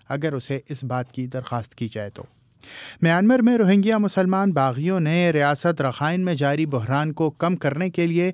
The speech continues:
ایک ماہ کی یک طرفہ جنگ بندی کا اعلان کیا ہے۔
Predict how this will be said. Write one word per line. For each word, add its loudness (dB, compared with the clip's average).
ایک 4
ماہ 0
کی 0
یک 0
طرفہ 0
جنگ 0
بندی 0
کا -2
اعلان -2
کیا -6
ہے۔ -8